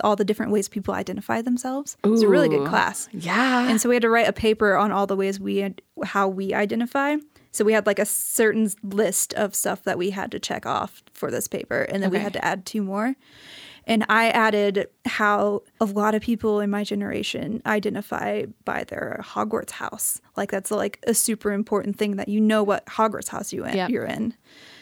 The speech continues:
Speaker 1: Like, if you try to tell someone that their Hogwarts house is different than what they feel their Hogwarts house is, it's, like, really important to them that you know you get the right house. Like, it was really important.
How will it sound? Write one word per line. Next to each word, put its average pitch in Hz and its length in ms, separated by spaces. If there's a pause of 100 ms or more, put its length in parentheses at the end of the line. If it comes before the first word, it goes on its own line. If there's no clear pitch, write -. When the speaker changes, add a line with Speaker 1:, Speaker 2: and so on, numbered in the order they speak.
(140)
Speaker 1:
Like, 220 260
if - 240
you 220 160
try 220 260
to 208 80
tell 208 180
someone 190 360
that - 80
their 190 100
Hogwarts 190 400
house - 240
is 208 80
different 196 320
than 202 80
what 202 160
they 208 140
feel 269 180
their 277 160
Hogwarts 277 380
house 277 260
is, 285 240
it's, 208 160
like, 196 220
really 214 440
important 208 420
to 202 80
them 180 180
that 202 160
you 214 100
know 208 280
you 202 120
get 196 200
the 202 80
right 190 320
house. 185 640
Like, 240 180
it 339 120
was 392 140
really 349 220
important. 302 420